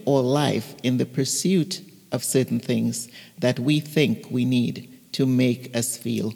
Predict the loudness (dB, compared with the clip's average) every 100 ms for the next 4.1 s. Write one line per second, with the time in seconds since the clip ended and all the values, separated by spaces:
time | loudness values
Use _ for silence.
0 | -6 0 2 2 -2 -4 -8 -16 -8 -6
1 | -4 -4 -6 -10 -20 -20 _ -6 -2 0
2 | 0 -6 -16 -20 -20 _ _ _ _ 0
3 | 0 -2 -4 -8 -8 -10 -10 -10 -8 -8
4 | -10